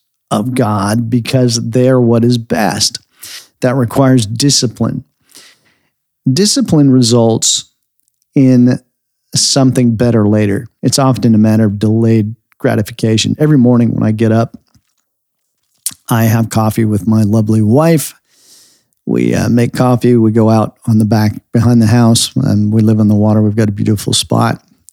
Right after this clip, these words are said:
And we go sit behind the house on the water and we get some morning sun, uh, each morning. And then after that, I go back in the house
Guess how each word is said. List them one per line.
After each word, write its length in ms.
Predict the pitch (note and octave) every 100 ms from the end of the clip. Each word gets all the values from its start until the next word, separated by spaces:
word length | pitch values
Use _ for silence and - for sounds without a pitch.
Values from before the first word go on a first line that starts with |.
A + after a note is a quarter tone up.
| _ -
And 420 | A2+ G#2 G#2+ - -
we 220 | A#2+ A2+
go 160 | A#2+
sit 260 | A2+ B2+ B2+
behind 300 | A2+ A2+ G#2+
the 60 | G#2+
house 420 | C3 C3 B2+ -
on 120 | A2
the 80 | G#2+
water 380 | A#2 A#2+ B2 A#2
and 360 | A2+ A#2 A2+
we 100 | A2+
get 240 | A2+ B2+ A#2+
some 180 | - A2
morning 440 | A2 A2 A2+ G#2
sun, 580 | - E3+ F#3+ A2 G2 F#2 _ _ _ _
uh, 240 | - - - -
each 240 | A#2 G2+
morning. 400 | A2+ A2 G2+ G2+ - - - _ _ _
And 160 | A#2 B2
then 380 | G#3 E3 E3 -
after 300 | C#3+ A#2+ -
that, 480 | B2+ F#3 C#3+ D3 - _ _ _
I 100 | A#2+
go 160 | A#2 D3+
back 220 | D#3 B2
in 80 | A2+
the 80 | G2
house 420 | G2 A2+ B2